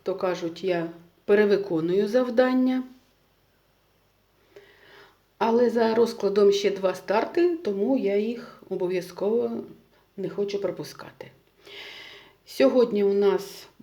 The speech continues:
за розкладом четвертий старт, і я буду стартувати, м, в'язання шкарпеток, але, е, для мене це буде знайомство з новою пряжею.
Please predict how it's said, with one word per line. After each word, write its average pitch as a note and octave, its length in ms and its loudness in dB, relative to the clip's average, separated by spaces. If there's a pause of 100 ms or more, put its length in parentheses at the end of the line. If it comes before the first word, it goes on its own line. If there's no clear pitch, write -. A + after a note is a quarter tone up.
(120)
за G3+ 180 -2
розкладом F3+ 460 -2
четвертий F#3+ 600 -2
старт, E4 540 0 (360)
і G3+ 140 0
я A#3+ 260 4
буду A#3 280 0
стартувати, G#3 1000 0 (680)
м, F#3 540 -2 (640)
в'язання G#3+ 460 4
шкарпеток, - 880 -2 (200)
але, F#3+ 380 4
е, F4+ 80 0 (1300)
для F#3 340 0
мене C#4 380 10
це B3 280 2
буде G3+ 480 4 (540)
знайомство G#3+ 720 4
з G3+ 80 2
новою G#3 380 8
пряжею. C#3+ 500 -4